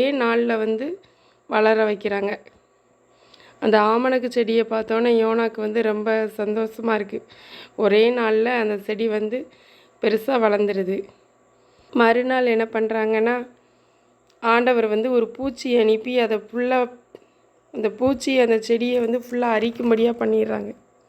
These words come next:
அதன் பிறகு ஆண்டவர் என்ன பண்றாங்கன்னா, ஒரு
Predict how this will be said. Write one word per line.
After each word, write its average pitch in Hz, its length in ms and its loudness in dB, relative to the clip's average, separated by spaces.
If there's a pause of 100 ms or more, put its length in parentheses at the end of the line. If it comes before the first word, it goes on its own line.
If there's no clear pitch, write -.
(300)
அதன் 214 280 4
பிறகு 240 440 2
ஆண்டவர் 226 400 0
என்ன 214 200 2
பண்றாங்கன்னா, 220 640 2
ஒரு 208 160 4